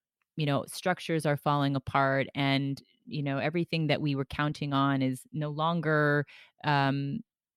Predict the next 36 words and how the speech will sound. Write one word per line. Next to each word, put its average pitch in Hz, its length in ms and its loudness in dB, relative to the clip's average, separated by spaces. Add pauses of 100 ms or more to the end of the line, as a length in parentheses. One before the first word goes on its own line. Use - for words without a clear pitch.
(140)
you 156 160 2
know, 131 320 2 (160)
e-, - 240 -8 (380)
everything's 175 440 2
falling 156 340 4
away. 156 400 4
I, 151 220 2
I 160 140 0
think 180 300 -4 (440)
this 180 240 4
is, 208 180 2 (100)
it's - 280 4
not 226 200 2
completely 196 520 0
unfamiliar 147 720 -2
to - 140 0
me. 127 260 0 (400)
And 151 120 2
I 151 80 4
think 170 220 0
a 160 60 4
lot 151 240 4
of 151 180 2 (100)
people 143 640 2
who 147 540 2
are 143 100 4
around, 147 320 4 (120)
you 170 120 4
know, 131 220 6
a 180 60 6
lot 214 140 6
of 233 60 0
people 220 200 6
who 202 320 6
survived 165 600 4
the, 151 180 2